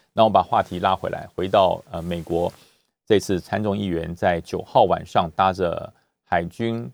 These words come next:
的官方的飞机C四零A的行政专机到达松山机场降落的这一件事情，到底美国人来做什么呢？到底美国人到台湾来是来 say hello 吗？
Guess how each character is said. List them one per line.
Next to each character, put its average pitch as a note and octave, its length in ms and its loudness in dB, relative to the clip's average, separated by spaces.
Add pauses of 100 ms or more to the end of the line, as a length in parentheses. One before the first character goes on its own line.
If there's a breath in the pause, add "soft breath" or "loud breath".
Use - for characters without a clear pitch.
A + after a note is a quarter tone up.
的 E2+ 240 -2
官 A#2 220 0
方 A2 180 -2
的 F#2 100 -2
飞 G2+ 200 -2
机 F#2+ 220 -8
C A#2+ 260 -6
四 - 180 -6
零 F#2 200 -2
A A2+ 220 0 (120)
的 F2+ 100 0
行 F#2 160 -8
政 G2+ 100 -4
专 F#2+ 160 0
机 F#2+ 220 -6 (300 soft breath)
到 A#2 120 6
达 E2+ 160 2
松 G#2+ 180 -6
山 G2 140 -4
机 G#2+ 140 -8
场 F2+ 220 -8
降 B2 180 -2
落 G#2 100 -2
的 F2 100 -4
这 - 180 -4
一 F3 60 -4
件 F#2+ 180 -4
事 C#3 180 -4
情， F2 220 -6 (440)
到 G3+ 180 2
底 G#2 160 -6
美 F2 200 -8
国 A#2 160 -2
人 A#2+ 80 -6
来 G2+ 120 -8
做 G2+ 160 -8
什 - 180 -8
么 E2 100 -6
呢？ F#3 220 -2 (640)
到 E3 160 4
底 A#2+ 200 0
美 G2 200 0
国 A#2+ 140 2
人 A#2+ 100 4
到 C#3 100 4
台 A#2 160 -2
湾 C#3 140 4
来 A2 140 4
是 A2 120 -8
来 A#2+ 120 2
say G2+ 180 -2
hello A#2 400 2
吗？ C#3 280 -4